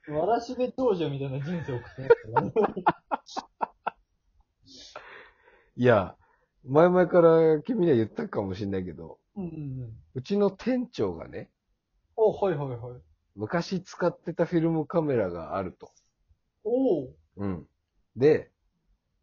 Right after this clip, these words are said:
Speaker 2: まさに俺が欲しいやつなんですよ。
Speaker 1: え？うん。
Speaker 2: まあなんで欲しいかって言ったら、その人が使ってたから欲しかったんだよ。
Speaker 1: <laughs> 最高の環境だわな。
Speaker 2: そうそうそうそう。
Speaker 1: 何でも、何もらったって嬉しいんだ。
Speaker 2: 何もらったって嬉しいから。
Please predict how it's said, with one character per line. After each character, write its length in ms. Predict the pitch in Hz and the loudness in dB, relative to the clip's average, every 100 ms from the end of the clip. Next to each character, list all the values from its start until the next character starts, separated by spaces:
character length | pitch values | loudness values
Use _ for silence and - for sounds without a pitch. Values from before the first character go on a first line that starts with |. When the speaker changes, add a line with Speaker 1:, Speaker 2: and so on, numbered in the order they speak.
| _ _ _ _ | _ _ _ _
Speaker 2:
ま 200 | 92 143 | -2 -2
さ 140 | 202 262 | 0 0
に 80 | |
俺 200 | 92 104 | 2 2
が 60 | 135 127 | 2 0
欲 100 | 127 | -6
し 140 | - | 0
い 40 | 160 | 2
や 80 | 95 | 0
つ 140 | - | -2
な 80 | - | -20
ん 40 | |
で 60 | - | -20
す 160 | - | -20
よ。 60 | _ _ _ _ _ _ _ _ _ _ - | _ _ _ _ _ _ _ _ _ _ -4
Speaker 1:
え？ 380 | 226 320 - _ _ _ _ _ _ _ - | -2 -2 -4 _ _ _ _ _ _ _ -6
う 80 | 180 | -2
ん。 240 | 156 127 - _ _ _ _ _ | -2 -6 -16 _ _ _ _ _
Speaker 2:
ま 160 | 147 160 | -2 0
あ 60 | 110 | 2
な 140 | 180 | 2
ん 60 | 247 | 4
で 60 | |
欲 140 | 127 117 | 2 2
し 120 | 202 | 0
い 40 | |
か 100 | 143 | -2
っ 20 | |
て 60 | 104 | -4
言 40 | |
っ 40 | - | -6
た 60 | 85 | -8
ら、 40 | |
そ 160 | - 175 | -2 0
の 100 | 226 | 0
人 180 | - | 0
が 100 | 226 | -6
使 200 | - - | -6 -4
っ 60 | 131 | -4
て 120 | - | -2
た 100 | 170 | -2
か 60 | 135 | 0
ら 40 | |
欲 180 | 87 - | -2 -6
し 100 | - | -2
か 80 | - | -2
っ 100 | - | -2
た 80 | - | -8
ん 100 | - | -2
だ 80 | - | 0
よ。 40 | - | 2
Speaker 1:
<laughs> 540 | - 294 247 - 226 202 269 - - 320 _ - - - | 0 2 2 0 -6 -10 -12 -14 -18 -20 _ -8 -4 0
最 180 | 240 233 | 0 0
高 160 | 240 214 | 0 0
の 120 | 214 | -2
環 300 | - 208 185 | -4 -4 -4
境 200 | 180 170 | -2 0
だ 80 | 139 | 0
わ 180 | 113 107 | -4 -6
な。 160 | 120 | -8
Speaker 2:
そ 120 | 143 | -2
う 40 | 127 | -4
そ 40 | |
う 0 | |
そ 0 | |
う 20 | - | -2
そ 60 | |
う。 20 | 101 | 0
Speaker 1:
何 200 | 240 254 | 2 0
で 60 | |
も、 200 | 247 240 214 | 0 -2 0
何 220 | 269 269 | -2 0
も 140 | 180 | 2
ら 80 | 185 | 2
っ 100 | 185 | 2
た 80 | 185 | 0
っ 100 | 180 | -2
て 60 | 147 | -2
嬉 240 | 131 139 | -4 -4
し 80 | - | -6
い 40 | |
ん 40 | 135 | -6
だ。 80 | 196 | 0
Speaker 2:
何 140 | 233 | 0
も 120 | 147 | 2
ら 60 | 98 | 0
っ 60 | |
た 60 | 98 | 0
っ 40 | |
て 80 | 95 | -4
嬉 180 | 90 90 | -8 -10
し 60 | - | -12
い 40 | |
か 120 | - | -14
ら。 120 | - | -16